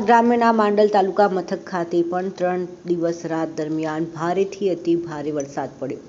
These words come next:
જેના પગલે ગામના રસ્તાઓ, સંસ્થાઓના કેમ્પસો સહિત તાલુકાની લગભગ તમામ સીમ વિસ્તારોમાં પાણી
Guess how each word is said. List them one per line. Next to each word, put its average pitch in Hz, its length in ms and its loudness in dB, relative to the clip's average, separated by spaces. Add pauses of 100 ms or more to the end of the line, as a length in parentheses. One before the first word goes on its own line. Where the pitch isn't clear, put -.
(120)
જેના 135 260 -8
પગલે 165 320 0 (540)
ગામના 247 400 6
રસ્તાઓ, 190 440 4 (140)
સંસ્થાઓના 165 580 -2
કેમ્પસો 165 540 -4
સહિત 160 380 -4
તાલુકાની 156 600 -2 (140)
લગભગ 196 420 2 (320)
તમામ 220 340 4 (100)
સીમ 233 200 6
વિસ્તારોમાં 190 680 0
પાણી 160 200 -2